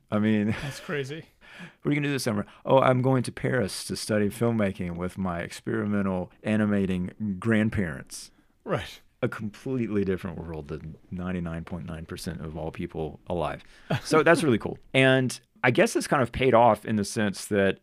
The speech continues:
Speaker 1: uh, he does have a history of working with people in his family. And Jennifer Beals,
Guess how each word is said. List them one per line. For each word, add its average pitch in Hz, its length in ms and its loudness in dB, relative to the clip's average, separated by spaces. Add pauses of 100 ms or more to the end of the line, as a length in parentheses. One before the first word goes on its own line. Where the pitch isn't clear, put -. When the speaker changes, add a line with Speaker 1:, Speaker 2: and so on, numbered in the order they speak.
Speaker 1:
uh, 92 380 0 (240)
he 156 260 -2 (100)
does 220 240 -2
have 190 180 -2
a 135 60 2
history 160 500 0
of 107 160 0
working 107 800 2
with 95 440 0
people 117 280 0
in 110 80 2
his 107 180 0
family. 110 580 -6
And 104 200 2
Jennifer 104 280 -2
Beals, 104 480 0